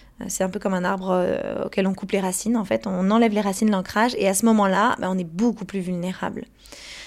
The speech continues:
Donc c'est super important d'avoir des moments où, euh, on peut être bien ancré, euh, dans des environnements qu'on connaît, dans lesquels on est bien, avec sa famille, avec des amis, euh, au travail,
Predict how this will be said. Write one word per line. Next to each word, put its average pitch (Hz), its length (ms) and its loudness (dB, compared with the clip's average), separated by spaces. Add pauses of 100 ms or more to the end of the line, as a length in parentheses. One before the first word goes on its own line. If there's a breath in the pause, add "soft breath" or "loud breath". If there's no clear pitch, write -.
(140 loud breath)
Donc 190 100 -4
c'est 208 120 0
super 240 420 6
important 220 400 2
d'avoir 196 320 2
des 180 100 0
moments 185 540 0
où, 208 440 0
euh, 180 200 -2
on 180 100 -8
peut 175 160 -6
être 185 260 -4
bien 180 220 -4
ancré, 208 640 -2
euh, 175 240 -4
dans 180 140 -4
des 180 180 0
environnements 185 460 0
qu'on 185 120 -8
connaît, 180 360 -2
dans 185 100 -2
lesquels 185 300 -2
on 190 100 0
est 180 80 -2
bien, 175 280 -8 (100)
avec - 160 -14
sa - 100 -8
famille, - 460 -10
avec - 180 -8
des 180 180 -4
amis, 190 360 -8 (560 loud breath)
euh, 95 560 -10
au 170 120 -6
travail, - 680 -8